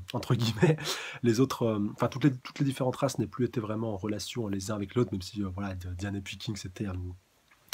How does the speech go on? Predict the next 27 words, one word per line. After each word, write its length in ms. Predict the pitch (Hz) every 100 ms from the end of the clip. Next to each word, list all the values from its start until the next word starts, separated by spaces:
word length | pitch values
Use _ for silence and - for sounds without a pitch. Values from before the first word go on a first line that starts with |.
| -
c'était, 320 | - 120 107 95
ça 100 | 98
reste, 140 | -
ça 60 | -
reste 160 | -
un 60 | 104
cas 120 | 104
particulier, 480 | 95 - 104 127 175
bien 120 | 135
sûr, 200 | - 175 - - - -
mais, 180 | 113 113
euh, 220 | 110 104
que 120 | -
voilà, 220 | 104 104
franchement, 240 | 92 107 120
ça 140 | -
peut 100 | 101
être 160 | 101 101
intéressant 420 | 101 104 98 110
de, 140 | 95
de 240 | 90 87 92
voir 240 | 104 95
comment 180 | - 98
tout 120 | 95
ça 160 | - 104
va 120 | 98
évoluer, 400 | 95 98 104